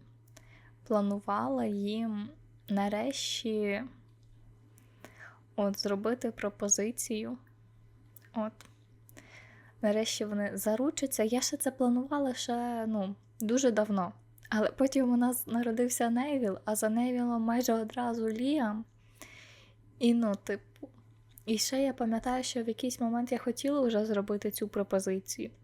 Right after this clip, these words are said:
Але просто у Генрі не було цієї дії, чи що. Ну, коротше. І от, нарешті ми дійшли до цього моменту, от.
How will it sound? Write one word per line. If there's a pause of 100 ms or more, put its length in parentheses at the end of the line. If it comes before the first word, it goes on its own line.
Але
просто
у
Генрі
не
було
цієї
дії,
чи
що. (840)
Ну,
коротше. (1080)
І
от,
нарешті
ми
дійшли
до
цього
моменту,
от.